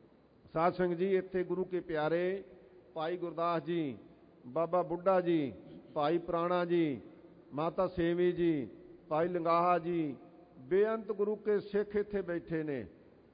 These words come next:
ਤੇ ਭਾਈ ਸਾਲੋ ਜੀ, ਭਾਈ ਬਹਿਲੋ ਜੀ, ਉਹ ਬੇਨਤੀਆਂ ਕਰ ਰਹੇ ਨੇ ਕਿ ਸਤਿਗੁਰੂ ਪਾਤਸ਼ਾਹ ਜੀ, ਆਪ ਰਹਿਮਤ ਕਰੋ, ਕਿਰਪਾ ਕਰੋ, ਸਾਨੂੰ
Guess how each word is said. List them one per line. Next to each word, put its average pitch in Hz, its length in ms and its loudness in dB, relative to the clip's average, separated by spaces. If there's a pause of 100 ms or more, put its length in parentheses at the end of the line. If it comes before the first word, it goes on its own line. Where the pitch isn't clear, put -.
(220)
ਤੇ 185 340 0 (220)
ਭਾਈ 165 240 2
ਸਾਲੋ 196 480 0
ਜੀ, 185 260 -2
ਭਾਈ 170 340 -4
ਬਹਿਲੋ 208 440 -2
ਜੀ, 185 340 -4 (1000)
ਉਹ 220 160 2
ਬੇਨਤੀਆਂ 214 560 0
ਕਰ 175 220 0
ਰਹੇ 156 180 2
ਨੇ 127 140 -6 (520)
ਕਿ 180 100 -2
ਸਤਿਗੁਰੂ 175 380 -4
ਪਾਤਸ਼ਾਹ 165 440 -2
ਜੀ, 160 400 -2 (480)
ਆਪ 202 320 2
ਰਹਿਮਤ 214 360 2
ਕਰੋ, 180 260 -2
ਕਿਰਪਾ 180 440 -2
ਕਰੋ, 156 380 -2 (1040)
ਸਾਨੂੰ 190 580 0